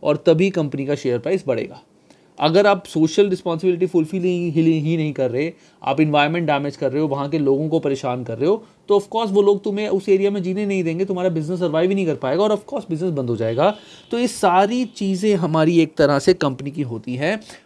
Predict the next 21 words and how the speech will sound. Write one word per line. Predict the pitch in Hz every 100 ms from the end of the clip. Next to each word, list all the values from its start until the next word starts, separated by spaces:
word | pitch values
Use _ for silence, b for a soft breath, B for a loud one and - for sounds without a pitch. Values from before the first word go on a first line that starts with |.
| B
but | 175
मेन | 170 156 170 180 233 226
जो | 233
हमारा | 175 165 151 151
होता | 135 135 147
है, | 147 156
मेन | 143 165 160
फंडा, | 156 135 123 139 180 B B B
that | 131 127
is | 175 -
shareholder | - 190 196 196 - 139 135 131 151 170 b b b 120
wealth | 143 147 127
maximization। | 139 131 - 131 123 123 120 120 143
It | 151
is | 160
the | 190 -
primary | 190 180 208 208 220 233 247 b b b b
fundamental | - 185 185 202 196 202 190 - 226 220
principle | - 165 160 175 - 185 185 190 -
of | 143 147 -
financial | 143 135 135 127 131